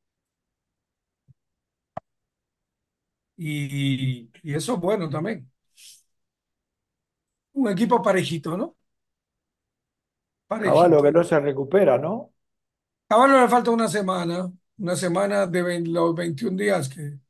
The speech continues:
Speaker 1: que dicta
Speaker 2: Sí.
Speaker 1: teóricamente un desgarro, ¿no?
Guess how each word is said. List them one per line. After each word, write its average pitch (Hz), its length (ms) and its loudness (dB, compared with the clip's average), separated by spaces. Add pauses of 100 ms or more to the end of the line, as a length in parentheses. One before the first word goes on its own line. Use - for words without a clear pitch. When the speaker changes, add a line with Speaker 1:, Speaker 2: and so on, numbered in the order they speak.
Speaker 1:
que 160 100 -2
dicta 151 720 0 (840)
Speaker 2:
Sí. - 80 -6
Speaker 1:
teóricamente 190 840 0
un 175 140 -4
desgarro, 156 560 -2
¿no? 156 220 -8